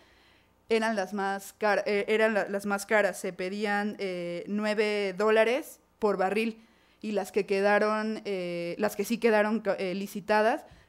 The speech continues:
pedían seis dólares por barril. Las más baratas fueron las que justamente sí se presentaron, eh, eh, estos proyectos, estas licitaciones, perdón, y justamente las más caras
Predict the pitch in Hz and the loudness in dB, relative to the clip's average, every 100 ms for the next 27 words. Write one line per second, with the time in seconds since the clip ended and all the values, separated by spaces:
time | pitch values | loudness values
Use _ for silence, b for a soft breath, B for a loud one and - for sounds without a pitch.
0 | - 202 208 208 208 - 220 214 214 202 | -6 -4 -2 -4 -2 4 6 6 4 4
1 | 202 190 180 196 214 208 - _ _ _ | 0 -4 -2 0 -2 -2 -16 _ _ _
2 | _ _ 202 196 214 233 233 233 233 233 | _ _ 0 2 4 4 6 8 8 8
3 | 294 359 - - 226 226 220 196 185 208 | 2 2 -6 0 2 4 4 2 0 -2
4 | 185 185 185 226 226 226 233 214 208 240 | -2 -2 -2 -4 2 2 2 0 0 -2
5 | - 190 180 196 202 202 196 180 b b | -2 -6 -2 2 4 4 0 -8 b b
6 | b 196 185 202 202 214 208 208 214 190 | b -2 0 2 2 0 0 -2 0 0
7 | 196 202 - 254 - 208 214 208 202 196 | 2 2 2 -2 0 -2 0 -4 -2 -2
8 | 202 233 240 320 - 208 247 330 b b | 0 2 2 0 -2 -2 -2 -4 b b
9 | b b - 220 233 233 233 226 233 220 | b b -6 -4 -2 0 4 6 8 6
10 | 196 208 208 - 214 220 240 - | 4 2 0 4 6 8 6 -2